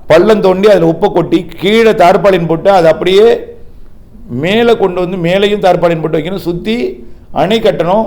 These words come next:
உங்களுக்கு எல்லாமே தெரியும். ஆகவே தண்ணீர் தேங்கக்கூடிய இடத்துல வைக்காதீங்க உப்பை, மேடான பகுதியில் வைங்க. வடகிழக்கு பருவமழை இந்த ஆண்டு அதிகம்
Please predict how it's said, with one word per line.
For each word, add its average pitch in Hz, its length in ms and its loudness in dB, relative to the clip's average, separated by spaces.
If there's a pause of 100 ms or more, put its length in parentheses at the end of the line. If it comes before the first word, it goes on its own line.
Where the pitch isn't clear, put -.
உங்களுக்கு 165 320 0
எல்லாமே 208 240 4 (140)
தெரியும். 196 320 2 (640)
ஆகவே 196 260 2 (160)
தண்ணீர் 226 400 0
தேங்கக்கூடிய 208 480 2
இடத்துல 170 260 0 (160)
வைக்காதீங்க 165 520 0
உப்பை, 185 180 -2 (100)
மேடான 185 360 2
பகுதியில் 160 260 0
வைங்க. 165 260 -2
வடகிழக்கு 175 480 0
பருவமழை 156 320 0
இந்த 147 160 0
ஆண்டு 175 200 2 (640)
அதிகம் 233 380 4